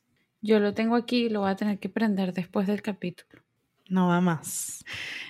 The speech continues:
Speaker 1: No va más que no lo prenda.
Speaker 2: Claro, claro. Pero bueno.
Speaker 1: Ay, bueno, les pedimos que piensen qué cosas no van más.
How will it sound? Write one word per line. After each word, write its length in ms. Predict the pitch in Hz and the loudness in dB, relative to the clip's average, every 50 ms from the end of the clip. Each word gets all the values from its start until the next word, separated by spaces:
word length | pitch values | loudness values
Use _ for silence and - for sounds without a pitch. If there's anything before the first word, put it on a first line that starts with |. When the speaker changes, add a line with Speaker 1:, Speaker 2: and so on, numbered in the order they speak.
| - - | -2 2
Speaker 1:
No 120 | 196 190 | 6 6
va 80 | 185 180 | 6 8
más 160 | 190 196 - | 6 4 4
que 120 | - 214 202 | 4 2 4
no 120 | 196 190 | 6 6
lo 120 | 196 185 | 6 6
prenda. 520 | 185 196 175 165 165 156 - 151 139 - _ _ _ _ _ _ _ _ _ - 175 170 170 | 8 6 6 6 4 2 -2 -4 -6 -8 _ _ _ _ _ _ _ _ _ -14 -10 -8 -8
Speaker 2:
Claro, 260 | 165 160 165 156 156 156 | -6 -6 -8 -8 -10 -10
claro. 380 | 170 165 160 160 160 156 160 156 - - - - - _ _ _ - - - _ - - - - _ _ - - _ - 339 359 339 320 302 302 285 269 262 - - - - - - - - - | -8 -6 -4 -4 -4 -4 -6 -8 -10 -14 -20 -20 -20 _ _ _ -20 -20 -20 _ -20 -20 -20 -20 _ _ -20 -20 _ -4 -4 -2 -2 -4 -6 -8 -8 -10 -12 -14 -16 -18 -20 -20 -20 -18 -6 0
Pero 260 | 285 285 294 294 277 | 2 4 6 8 8
bueno. 360 | 247 208 185 175 165 156 143 135 - - | 8 8 6 6 4 2 0 -2 -2 -2
Speaker 1:
Ay, 560 | 370 349 349 311 277 262 247 233 233 226 226 | 0 0 0 -2 -2 -4 -4 -6 -6 -8 0
bueno, 300 | 233 269 254 240 220 226 | 2 4 4 4 4 4
les 200 | 226 240 220 220 - | 2 2 2 0 2
pedimos 840 | - 254 247 254 262 269 277 277 269 285 330 381 349 - - - | 4 6 8 8 8 10 8 10 10 8 8 6 4 0 -4 -4
que 140 | - 247 220 | -2 -2 -2
piensen 1000 | 220 - 247 247 240 220 196 190 190 185 - 214 208 214 240 262 277 277 254 - _ - _ _ _ _ _ _ _ _ _ _ _ _ _ _ _ _ _ - | 2 6 6 8 8 8 6 4 2 0 2 2 4 4 4 4 4 2 0 -4 _ -20 _ _ _ _ _ _ _ _ _ _ _ _ _ _ _ _ _ 4
qué 200 | - 233 214 220 | 6 6 6 6
cosas 320 | - 226 220 - - 220 - - | 4 4 4 4 0 -2 -2 0
no 120 | 202 196 | 0 2
van 200 | 196 190 185 185 | 4 4 6 6
más. 560 | 175 151 160 160 - - - - - - - | 6 6 4 2 -2 -8 -12 -12 -14 -16 -20